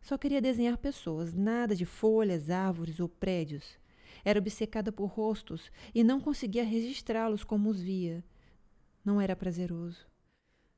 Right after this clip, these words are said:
Muito pelo contrário, lhe causava uma espécie de angústia, de medo, e depois experimentava prazer ao vê-la exausta no papel.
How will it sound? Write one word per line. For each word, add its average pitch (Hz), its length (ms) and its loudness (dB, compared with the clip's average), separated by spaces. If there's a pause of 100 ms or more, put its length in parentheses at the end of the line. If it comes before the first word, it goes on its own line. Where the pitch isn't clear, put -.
(140)
Muito 220 220 4
pelo 247 180 2
contrário, 185 640 2
lhe 175 100 0
causava 202 500 0
uma 208 160 6
espécie 208 580 -2
de 180 120 -2
angústia, 208 600 0
de 170 140 -4
medo, 180 540 0 (420)
e 233 200 0
depois 254 320 0
experimentava 247 760 0
prazer 208 540 0
ao 185 120 0
vê-la 180 360 0
exausta 196 600 -2
no 185 80 -2
papel. 160 520 -6